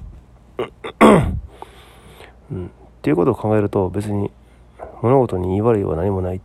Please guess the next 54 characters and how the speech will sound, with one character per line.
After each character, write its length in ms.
て 100
い 60
う 40
ふ 80
う 40
に 80
も 100
考 200
え 40
れ 60
ま 100
す 80
け 80
ど 60
ね。 160
い 60
い 20
こ 100
と 80
も 80
悪 100
い 20
こ 60
と 80
も 60
な 100
く 80
て。 180
ま 80
あ、 20
全 200
て 80
は 60
繋 140
が 60
っ 40
て 120
る 80
ん 60
だ 60
か 100
ら、 180
ほ 140
ん 60
と 140
長 220
い 60
目 80
で 100
見 120
た 120
ら、 200
め 60
っ 40